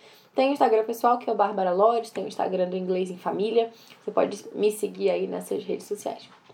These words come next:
É, <laughs> mas voltando ao assunto. É,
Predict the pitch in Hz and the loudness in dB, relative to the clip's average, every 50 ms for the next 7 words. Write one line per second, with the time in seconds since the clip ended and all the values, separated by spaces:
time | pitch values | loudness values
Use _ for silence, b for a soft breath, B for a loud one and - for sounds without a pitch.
0 | - _ _ _ - - - _ _ - - - - - B B B B 254 254 | -20 _ _ _ -20 -20 -20 _ _ -20 -20 -20 -20 -20 B B B B -12 -12
1 | 247 247 185 B B - 190 190 190 180 170 - - - - _ _ - 202 - | -12 -14 -6 B B 10 12 12 12 12 12 10 6 -4 -16 _ _ -2 -2 -2
2 | - - - 226 214 - - - 523 453 - - 302 240 240 262 254 262 - - | 0 0 2 2 2 6 10 12 12 12 10 6 4 8 8 8 8 8 4 0
3 | - 175 160 - - - _ B 233 254 262 254 247 233 202 196 B - - - | -6 -10 -10 -12 -20 -20 _ B -12 -12 -10 -10 -10 -12 -14 -16 B -18 -6 2
4 | - 202 202 202 202 202 196 196 196 196 190 190 190 180 180 - - - | 6 6 8 8 8 6 4 4 4 4 4 6 8 8 8 6 6 0